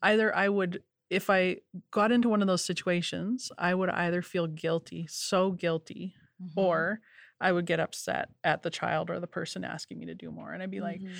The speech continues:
Speaker 1: "Can you not see everything that I've been doing? Like, I just can't," you know, instead of just being like,
Speaker 3: Yeah.
Speaker 1: "You know what? I can't do that,
Speaker 3: Yes.
Speaker 1: but I can do this, or can I do that for you
Speaker 3: Mm-hmm.
Speaker 1: another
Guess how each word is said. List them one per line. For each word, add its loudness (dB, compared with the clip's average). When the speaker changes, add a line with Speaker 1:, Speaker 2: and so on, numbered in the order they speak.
Speaker 1:
"Can 6
you 8
not 4
see 0
everything 2
that 2
I've 0
been 2
doing? 4
Like, 2
I 6
just 4
can't," 0
you 4
know, 8
instead 4
of 2
just -2
being 2
like, 2
Speaker 3:
Yeah. -12
Speaker 1:
"You 4
know 6
what? 2
I 0
can't -4
do -2
that, -6
Speaker 3:
Yes. -12
Speaker 1:
but 4
I 4
can 2
do 4
this, 0
or 2
can -2
I 2
do 0
that 0
for -8
you -4
Speaker 3:
Mm-hmm. 0
Speaker 1:
another -2